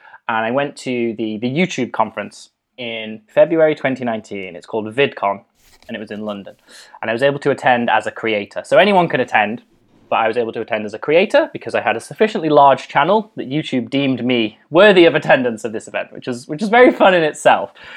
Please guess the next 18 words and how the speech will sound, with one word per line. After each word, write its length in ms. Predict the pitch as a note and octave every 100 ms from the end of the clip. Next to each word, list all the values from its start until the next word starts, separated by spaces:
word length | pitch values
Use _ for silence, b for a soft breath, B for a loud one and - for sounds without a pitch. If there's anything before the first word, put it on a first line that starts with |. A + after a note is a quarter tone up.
| B
<laughs> 340 | B B D3
Um, 440 | C#3+ C#3+ C#3 C#3 - b b _
and 240 | C#3 C#3+ C#3+
I 60 |
was 100 | D3
able 160 | F3+ G3
to 80 | F#3
meet 220 | D#3+ D3+ C#3+
other 400 | C#3 B2+ A#2+ A#2+ -
YouTube 360 | D3 - B2+
creators. 500 | B2 A2+ A2+ - - _ C#3
And 260 | C3 B2+
one 160 | D3+ F#3+
of 80 | G#3
the 40 |
best 300 | F#3 E3+ -
things 240 | F3+ E3
about 520 | C#3+ C#3+ C3 A#2+ -